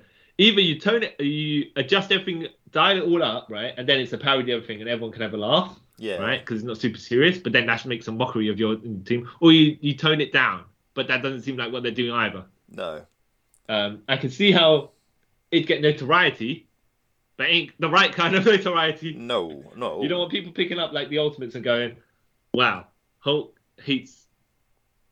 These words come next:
Speaker 1: or, like, Hulk's, he can't control himself, you know?
Speaker 2: Yeah.
Speaker 1: A weird character. Uh, this ain't the,
Speaker 2: Yeah.
Speaker 1: the classic Savage Hulk,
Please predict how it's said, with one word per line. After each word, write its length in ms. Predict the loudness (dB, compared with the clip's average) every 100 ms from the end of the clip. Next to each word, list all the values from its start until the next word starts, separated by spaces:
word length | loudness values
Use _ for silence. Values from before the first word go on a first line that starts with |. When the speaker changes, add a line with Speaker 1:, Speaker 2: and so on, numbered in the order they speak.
| _ _ -2
Speaker 1:
or, 220 | -2 -2
like, 180 | -4 -2
Hulk's, 440 | 2 0 0 -12 -20 _ _ _ _ _ _ _ _ -2
he 80 |
can't 200 | 2 4 2
control 480 | -2 -2 -2 0
himself, 440 | -2 -6 -10 -10 -14 _ _ -20 _
you 140 | -10
know? 220 | -4 -2 -4 _ _ -16
Speaker 2:
Yeah. 760 | -8 -6 -4 -6 -10 -10 -8
Speaker 1:
A 80 | -8
weird 420 | -4 4 6 4
character. 420 | 0 -8 -8 -18 -20 _ -20 _ _ _ _ _ _ _
Uh, 120 | -10 -2
this 200 | 0 0
ain't 160 | 0
the, 140 | 2 0
Speaker 2:
Yeah. 60 | -2
Speaker 1:
the 100 | -6
classic 560 | -2 -2 -2 -10 -14 -20 _ _ _ _ _ _
Savage 360 | -4 -4 -4
Hulk, 360 | -4 -4 -6